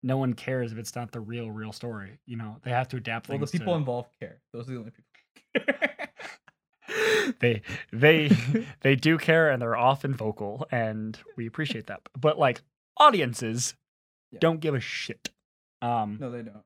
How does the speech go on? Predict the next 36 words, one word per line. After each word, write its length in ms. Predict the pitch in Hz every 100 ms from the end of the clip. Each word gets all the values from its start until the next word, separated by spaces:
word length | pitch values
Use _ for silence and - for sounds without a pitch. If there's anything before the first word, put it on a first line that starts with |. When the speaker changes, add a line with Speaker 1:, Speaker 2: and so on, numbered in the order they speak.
| -
Speaker 1:
and 100 | 226
I 40 |
Speaker 2:
They 0 |
Speaker 1:
think 160 | 247 226
they 80 | 202
should 160 | 214
have 40 | 190
Speaker 2:
absolutely 20 |
Speaker 1:
done 140 | 196
that. 180 | 139 92
I 80 | 139
think, 260 | 156 165 - _ _ _ -
yeah, 180 | 131 -
I 80 | 147
think, 340 | 190 165 - _ _ _ _ -
I 100 | 170
think 140 | 214 180
you 120 | 160
could 180 | 151 -
take, 200 | 147 139
like, 160 | 135
a 80 | 127
half 160 | 131 135
hour 240 | 139 131
out 80 | 120
of 40 | 120
the 40 |
movie 460 | 120 127 113 110 -
and 120 | 127 113
just, 140 | 110
like, 160 | 117 -
trim 200 | 131 127
it 60 |
up 220 | 127 127 _
and 480 | 127 120 113 110 180 -
Speaker 2:
Yeah. 120 | -